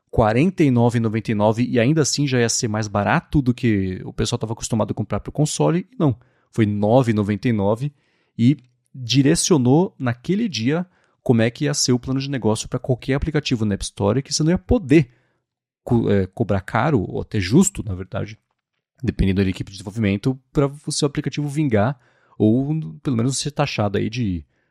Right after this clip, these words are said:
absurdamente caro. Afinal, o Monkey, Super Monkey Ball custa só dez dólares. Por quê?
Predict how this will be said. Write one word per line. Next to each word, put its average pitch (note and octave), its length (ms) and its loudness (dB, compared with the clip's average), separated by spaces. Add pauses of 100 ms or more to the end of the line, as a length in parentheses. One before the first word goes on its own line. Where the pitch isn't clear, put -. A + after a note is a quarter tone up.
absurdamente A2+ 600 -2
caro. B2 360 2
Afinal, E3 760 0
o C#3 380 -2
Monkey, G#2 380 -4
Super - 200 -4
Monkey G#2+ 220 -2
Ball F#2 220 -4
custa - 240 -10
só B2+ 120 -2
dez A#2+ 200 -2
dólares. G#2+ 280 -4
Por G3+ 200 -4
quê? - 260 0